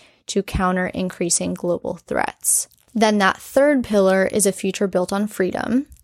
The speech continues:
And to do that, the G O P says it will make sure every student can succeed and give parents a voice, achieve longer, healthier lives for Americans,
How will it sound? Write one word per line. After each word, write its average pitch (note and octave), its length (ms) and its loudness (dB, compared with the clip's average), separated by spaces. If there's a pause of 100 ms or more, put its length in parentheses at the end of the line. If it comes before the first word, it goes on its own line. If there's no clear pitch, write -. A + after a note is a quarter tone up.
(120)
And G3 240 0
to - 100 -8
do F#3+ 200 -2
that, G3+ 400 -2
the G#3+ 80 -2
G F#3+ 160 0
O F#3 40 0
P G3 200 -4
says G3 260 0
it F#3+ 40 -2
will F#3+ 160 0
make F#3+ 260 -2
sure G3 240 -2
every G#3 260 0
student G#3+ 400 0
can G#3+ 140 0
succeed F#3+ 560 0
and G3 260 -2
give F#3+ 260 -2
parents G3 540 -4
a A#3+ 120 2
voice, G#3 680 0 (480)
achieve A3 420 0
longer, G3 540 2
healthier A3 560 0
lives F#3+ 420 0
for A3+ 160 0
Americans, G3+ 840 0